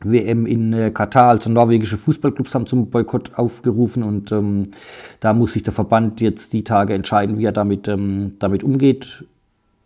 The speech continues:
Und, mm, auch nicht unbedeutend, die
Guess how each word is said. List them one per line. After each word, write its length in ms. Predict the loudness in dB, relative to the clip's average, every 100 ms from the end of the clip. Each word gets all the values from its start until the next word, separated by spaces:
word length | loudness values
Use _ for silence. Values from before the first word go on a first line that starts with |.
| _ _ _ _ _ 6
Und, 680 | 8 8 2 -6 -16 -18 -6
mm, 640 | -2 0 0 0 0 0 0
auch 600 | 2 4 2 -2 -16 -4
nicht 380 | -2 -2 -6 -2
unbedeutend, 800 | 2 2 2 0 0 -2 -8 -8 -20 -20 -20 _ -20 _ _ _ _ _ _ _
die 680 | 4 6 8 8 6 4 0